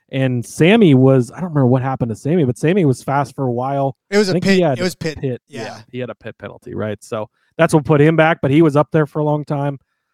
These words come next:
Speaker 1: Myatt just didn't have it, unfortunately. Uh, I, I don't think we have to put him in the, uh, oh,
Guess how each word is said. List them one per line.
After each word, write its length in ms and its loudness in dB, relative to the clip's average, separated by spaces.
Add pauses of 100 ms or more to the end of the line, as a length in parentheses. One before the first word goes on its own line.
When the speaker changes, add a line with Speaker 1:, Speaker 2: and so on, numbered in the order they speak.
(200)
Speaker 1:
Myatt 220 -2
just 160 -10
didn't 200 -4
have 260 -2
it, 60 0
unfortunately. 880 -2 (460)
Uh, 420 -6
I, 220 -6
I 20 -2
don't 120 0
think 120 -4
we 80 0
have 100 -4
to 80 -8
put 180 -4
him 180 0
in 240 -6
the, 80 -4
uh, 840 -6 (560)
oh, 160 -18